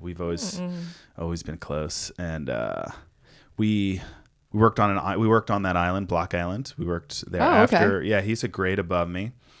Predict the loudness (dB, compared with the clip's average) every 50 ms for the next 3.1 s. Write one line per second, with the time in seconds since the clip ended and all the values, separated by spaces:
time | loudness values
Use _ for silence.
0 | -20 _ -10 -6 -4 -2 -2 -4 -4 -6 -10 _ _ _ -10 -6 -4 -2 -2 -2
1 | -2 -2 -4 -4 0 0 2 2 2 0 -2 -4 -6 -6 -4 -6 -6 -6 -6 -6
2 | -6 -6 -8 -8 -10 -10 -14 -16 _ -12 -10 -8 -8 -6 -8 -8 -8 -10 -10 -12
3 | -12 -14